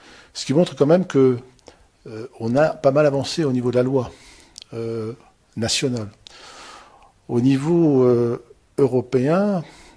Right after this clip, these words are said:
bien entendu, depuis que la Convention européenne des droits de l'homme est en vigueur et depuis que la Charte de l'Union européenne, alors en deux mots,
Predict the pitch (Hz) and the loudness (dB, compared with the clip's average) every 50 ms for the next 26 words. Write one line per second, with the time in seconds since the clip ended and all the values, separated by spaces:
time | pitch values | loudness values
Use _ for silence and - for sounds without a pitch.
0 | - 277 247 127 120 127 135 127 117 110 - 127 117 117 127 151 170 180 165 123 | -18 -14 -10 -4 -2 0 0 0 -2 -4 -4 -4 -4 -4 -4 -4 -4 -4 -4 -4
1 | 123 120 - - - - 127 127 127 123 - _ - - - - - - - - | -6 -6 -8 -8 -10 -6 -6 -6 -6 -6 -10 _ -20 -20 -20 -20 -20 -20 -20 -20
2 | - _ _ _ _ - 120 117 110 - 135 123 127 123 120 - - 127 123 120 | -20 _ _ _ _ -8 -6 -6 -4 -4 -2 -2 -2 -2 -4 -2 -2 0 0 0
3 | 123 117 - 135 131 135 135 127 117 120 - - - - - - 131 135 120 117 | 0 0 2 2 4 4 4 2 0 -2 -4 -6 -12 -14 -14 -12 -12 -8 -4 -2
4 | 123 120 117 127 120 123 127 135 135 127 123 113 110 107 - - - - - - | -2 0 0 0 0 2 2 2 2 2 2 0 -4 -6 -10 -14 -20 -20 -20 -20
5 | _ _ _ _ - - - _ _ _ - 117 - - 113 110 107 117 113 110 | _ _ _ _ -20 -20 -20 _ _ _ -12 -10 -8 -6 -6 -6 -6 -6 -4 0
6 | 135 160 185 202 156 117 113 110 - - - 110 - - 120 110 113 107 104 - | 0 2 2 2 0 -2 -4 -6 -8 -10 -12 -12 -8 -8 -6 -4 -2 -2 -2 -2
7 | - - 131 123 - - - - - 127 110 - - - - - - - _ _ | -2 0 0 0 0 -2 -12 -14 -12 -12 -12 -14 -16 -20 -20 -20 -20 -20 _ _
8 | _ _ - 107 113 110 110 113 113 113 117 110 120 113 - - 160 180 165 131 | _ _ -10 -8 -6 -4 -4 -2 -2 -2 -2 -2 -2 -2 0 2 2 2 2 2
9 | 113 117 110 113 113 113 120 123 127 131 131 127 127 110 | 0 -2 -2 -4 -2 -2 0 0 2 4 4 2 2 0